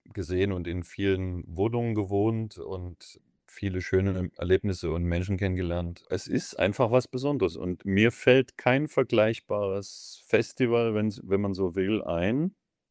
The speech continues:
für junge Opernsänger, die das haben. Und, äh,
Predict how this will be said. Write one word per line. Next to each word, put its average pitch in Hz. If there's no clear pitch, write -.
für -
junge 98
Opernsänger, 107
die 95
das -
haben. 104
Und, 85
äh, 85